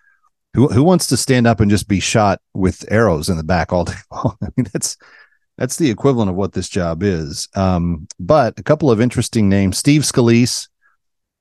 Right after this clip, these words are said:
who is, uh, the majority whip, is saying that he wants to step forward and be considered,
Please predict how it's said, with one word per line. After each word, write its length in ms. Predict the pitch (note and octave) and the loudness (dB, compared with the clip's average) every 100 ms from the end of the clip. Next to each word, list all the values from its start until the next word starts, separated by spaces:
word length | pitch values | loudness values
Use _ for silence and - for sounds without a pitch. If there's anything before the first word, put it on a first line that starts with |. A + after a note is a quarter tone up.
| - | 2
who 160 | G#2+ | 4
is, 260 | G2+ F2+ F2+ | 4 2 2
uh, 140 | G2 | 0
the 320 | F2+ F#2+ F#2+ | 0 -2 0
majority 460 | F#2 F2+ G2+ G#2+ F2+ | 0 0 2 2 2
whip, 340 | E2+ G#2 G#2+ - _ _ _ _ _ _ _ _ _ _ _ _ | 2 2 0 -4 _ _ _ _ _ _ _ _ _ _ _ _
is 280 | - G#2 F2+ | 0 2 2
saying 280 | - G#2 F#2 | 2 2 2
that 120 | F2 | 2
he 120 | G#2 | 2
wants 300 | A2+ A2 - | 4 4 0
to 80 | G#2 | -4
step 260 | - G2 - | 0 -2 0
forward 440 | G#2+ G2 F#2+ F2+ | 0 2 2 0
and 220 | G2 F2+ | -2 -2
be 120 | F2+ | -2
considered, 580 | F2 F#2 - G2+ F#2 F2 | -2 -2 0 2 2 0